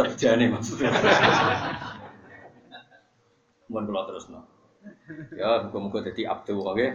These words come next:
Aja abdul hawa, aja abdul iblis, abdul lisan, apa meneh abdul ghadab. Aja sampe mlebu ayat apa, "Ara'aita man ittakhadha ilahahu hawa." Aja sampe kita dadekno hawa nafsu kita sebagai Tuhan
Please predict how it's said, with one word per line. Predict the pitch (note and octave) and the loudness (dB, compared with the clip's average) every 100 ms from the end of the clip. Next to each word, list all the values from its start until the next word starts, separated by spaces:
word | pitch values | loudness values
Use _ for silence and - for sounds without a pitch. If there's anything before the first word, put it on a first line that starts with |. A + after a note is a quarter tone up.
| - - - | -8 -18 -12
Aja | G2+ G#2 G#2 | -8 -2 0
abdul | G#2 A#2+ A2+ G2 | 0 0 0 2
hawa, | G2+ G#2+ B2+ C#3+ A2+ | 2 6 8 8 6
aja | - A2+ G#2 | 2 0 -2
abdul | A#2+ A2+ | -2 -4
iblis, | G#2+ - A#2+ D3 B2+ | -6 0 4 4 2
abdul | A2+ - A2 | -4 -4 -2
lisan, | G#2 G2+ C3+ C#3 | -4 2 4 4
apa | A2+ | 4
meneh | B2 - | 2 2
abdul | A#2+ - D3 D#3 - - - - | 2 2 4 2 2 -8 -18 0
ghadab. | A#2+ D3 A#2 - - - - - - A2 _ _ _ _ _ _ _ - | 6 6 6 2 -10 -20 -20 -20 -20 -20 _ _ _ _ _ _ _ -18
Aja | G2+ | -12
sampe | F2 G#2+ | -4 -2
mlebu | G2 F#2+ G2 | -2 -4 0
ayat | G2 F#2+ | 0 0
apa, | F2+ E2+ F2+ | -2 -2 -2
"Ara'aita | F#2 F#2 F2+ A2 B2 B2 - - _ _ _ - | -2 -2 -2 0 -2 -2 -12 -20 _ _ _ -12
man | F2+ A2+ | -6 -4
ittakhadha | A2+ - G2+ G#2 G2+ A2 D3 - - - - _ | -4 -2 -2 -2 0 4 2 0 -14 -20 -20 _
ilahahu | F#2+ F#2 F2+ F2+ F2 E2+ E2+ F#2 F2+ | -12 -6 -4 -2 -4 -6 -6 -8 -10
hawa." | E2 D#2 D#2+ D2+ | -12 -14 -14 -16
Aja | F#2 | -16
sampe | - E2 E2 A2 - - | -16 -14 -8 -6 -6 -10
kita | F#2 G#2+ G2 | -10 -8 -6
dadekno | F2 F2 E2+ F2 F2 | -8 -10 -12 -10 -6
hawa | E2+ | -2
nafsu | - - - - | -2 -4 -10 -16
kita | F#2 - G2+ B2+ | -16 -6 -4 -4
sebagai | - - F#2+ G#2 G2+ | -8 -8 -4 -2 -4
Tuhan | F#2+ G2+ C#3 - | -4 -2 -2 -4